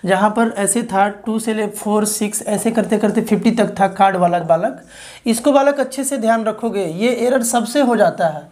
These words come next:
ठीक ना। देखो number हम लोग को देखना है, हम लोगों को बालक number देखना है कि इसके, इसके बीच में कितना even number है या कितना odd number है या कितना prime number है, है ना। जो prime number है, जो odd number है, उसको नहीं लिखना है, उसमें number देखना है। यहाँ से यहाँ के बीच में एक ही prime number था दो,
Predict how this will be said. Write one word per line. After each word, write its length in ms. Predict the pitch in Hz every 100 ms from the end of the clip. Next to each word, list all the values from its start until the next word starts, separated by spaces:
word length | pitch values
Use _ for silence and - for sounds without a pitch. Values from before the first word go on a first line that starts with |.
| - - _ -
ठीक 120 | 233
ना। 260 | 285 233 - - -
देखो 260 | 196 226 285
number 440 | 220 233 277 349
हम 180 | 285 294
लोग 120 | 285
को 80 | 277
देखना 360 | 208 - 196 165
है, 140 | 147
हम 120 | 175
लोगों 200 | 214 226
को 100 | 240
बालक 260 | 226 247 240
number 280 | 214 226 269
देखना 320 | 247 247 240
है 160 | 240
कि 100 | 262
इसके, 440 | 269 240 226 - 269
इसके 240 | 262 269
बीच 220 | 254 247
में 120 | 269 269
कितना 320 | 247 262 277
even 240 | 254 254
number 300 | 247 226 233
है 100 | 240
या 100 | 240
कितना 360 | 240 233 233 240
odd 120 | 233
number 300 | 220 220 220
है 60 | 226
या 60 |
कितना 280 | 220 240 247
prime 260 | 240 208 180
number 240 | 165 156
है, 180 | 143 156 - - - -
है 60 |
ना। 220 | 254 226 - - - - -
जो 240 | 165 214 311
prime 340 | 302 240 285
number 280 | 302 294 285
है, 140 | 277
जो 140 | 269 262
odd 160 | 269
number 220 | 269 269 269
है, 60 |
उसको 300 | 262 240 320
नहीं 120 | 330
लिखना 280 | 302 247 220
है, 100 | 180
उसमें 180 | 196 247
number 280 | 247 254 262
देखना 260 | 220 -
है। 100 | 175 190
यहाँ 180 | 226
से 120 | 262 262
यहाँ 140 | 269
के 100 | 262
बीच 180 | 262 240
में 100 | 269
एक 220 | 233 233
ही 100 | 294
prime 240 | 294 277
number 240 | 269 269 269
था 140 | 269 254
दो, 200 | 208